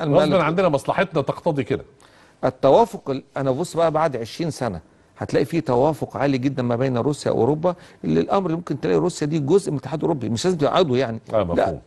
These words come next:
Speaker 2: أو، وفي تعاون أمني. تمام؟ يبقى دي النقطة م-، مش مظبوطة خالص بالنسبة لأمريكا. النقطة الثانية أنه توجد شراكة استراتيجية ما بين روسيا والصين.
Speaker 1: مظبوط.
Speaker 2: هذه الشراكة في مجالات متعددة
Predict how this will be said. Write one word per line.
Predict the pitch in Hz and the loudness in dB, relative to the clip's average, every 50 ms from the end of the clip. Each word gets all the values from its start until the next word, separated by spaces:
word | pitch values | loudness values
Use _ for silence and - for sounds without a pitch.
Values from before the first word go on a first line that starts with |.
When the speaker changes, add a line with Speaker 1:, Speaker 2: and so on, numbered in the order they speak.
| _ _ | _ _
Speaker 2:
أو، | 175 185 202 196 - | 2 4 4 4 2
وفي | - 160 156 143 175 196 | -2 -4 -4 -2 -2 -4
تعاون | - 160 165 190 190 190 | -2 0 0 0 0 -2
أمني. | - 185 165 143 123 110 87 - _ _ _ _ _ _ _ _ _ _ _ _ _ - | -2 -2 -2 -2 -2 -4 -6 -10 _ _ _ _ _ _ _ _ _ _ _ _ _ 0
تمام؟ | 120 135 170 196 - - - - | 2 2 2 2 0 -6 -6 -4
يبقى | 123 113 139 135 | 0 0 2 2
دي | 135 151 | 2 2
النقطة | 147 151 175 226 - - - 196 196 | 2 2 0 0 -2 -2 -2 -2 -2
م-، | 175 - - 143 143 143 - - - | -2 -4 -6 -6 -6 -6 -6 -8 -4
مش | 139 139 139 127 - - 131 | 0 0 0 0 -2 -2 0
مظبوطة | 131 131 127 101 117 156 202 - 165 | 0 2 0 0 -2 -2 -2 -2 -2
خالص | - 185 190 151 | 0 0 -2 0
بالنسبة | 120 131 151 151 143 127 | -2 -2 -4 -2 -2 -4
لأمريكا. | 123 - 101 110 131 - - - _ _ _ _ _ _ _ _ _ - - - _ - | -4 -4 -6 -6 -6 -8 -10 -18 _ _ _ _ _ _ _ _ _ -20 -20 -18 _ 0
النقطة | 107 117 151 226 247 - | 2 2 4 2 2 2
الثانية | 185 - - 175 185 185 180 180 | 0 0 0 -2 0 0 0 -2
أنه | - - 127 131 156 185 185 180 175 180 - - - | -2 -2 -2 0 0 0 0 -2 -2 -4 -6 -6 -4
توجد | 185 196 175 170 143 | -2 0 2 2 0
شراكة | - - 139 143 160 170 - - 120 113 113 - - - - - _ _ | 0 -4 -4 -2 -2 -2 -2 -2 -4 -4 -4 -8 -14 -20 -20 -20 _ _
استراتيجية | - 147 - - - 135 131 120 120 107 113 156 175 175 170 160 | -4 -4 -2 0 0 0 0 0 -2 -2 -2 -2 0 0 0 0
ما | 143 120 120 117 | 0 -2 -2 -2
بين | 113 139 156 156 139 | 0 -2 -2 0 -2
روسيا | 123 123 151 160 - - 151 151 | 0 0 -2 -2 -2 -2 -2 0
والصين. | - 131 120 - - - 113 92 - - _ _ _ - | 0 0 -2 -2 -4 -4 -4 -6 -6 -10 _ _ _ -12
Speaker 1:
مظبوط. | - - - 113 120 135 - | -10 -10 -10 -6 -4 -2 0
Speaker 2:
هذه | 101 107 104 127 190 214 | 0 0 2 2 2 2
الشراكة | 185 - - - 151 160 190 190 - 165 | 0 0 0 0 2 2 2 0 -2 -6
في | 131 - - 185 | -6 -4 -4 -4
مجالات | 170 147 127 117 131 160 175 - | -2 -2 -2 0 -2 -2 -2 -4
متعددة | 156 143 - - 113 127 117 117 175 190 208 202 | -6 -6 -6 -4 -4 -4 -2 -2 -2 0 0 -2